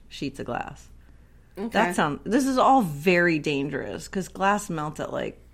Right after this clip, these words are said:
Speaker 1: three thousand degrees Fahrenheit
Speaker 2: Mm-hmm.
Speaker 1: or something crazy, twenty-five hundred degrees Fahrenheit. In nineteen fifty-nine, another Pilk-, Pilkington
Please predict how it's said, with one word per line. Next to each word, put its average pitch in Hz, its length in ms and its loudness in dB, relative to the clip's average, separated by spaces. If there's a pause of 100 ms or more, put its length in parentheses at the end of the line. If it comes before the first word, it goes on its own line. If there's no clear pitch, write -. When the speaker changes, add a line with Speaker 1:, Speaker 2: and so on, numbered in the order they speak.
(160)
Speaker 1:
three 156 180 -10
thousand 143 360 -6
degrees 131 640 -8
Fahrenheit 240 480 -2
Speaker 2:
Mm-hmm. - 80 -2
Speaker 1:
or 143 80 -6
something 139 280 -8
crazy, - 440 -10 (160)
twenty-five 147 340 -8
hundred 135 240 -6
degrees 127 260 -10
Fahrenheit. - 400 -12 (960)
In 180 120 0
nineteen 240 340 0
fifty-nine, 220 480 -2
another 180 680 0
Pilk-, - 320 -4 (220)
Pilkington 156 680 -4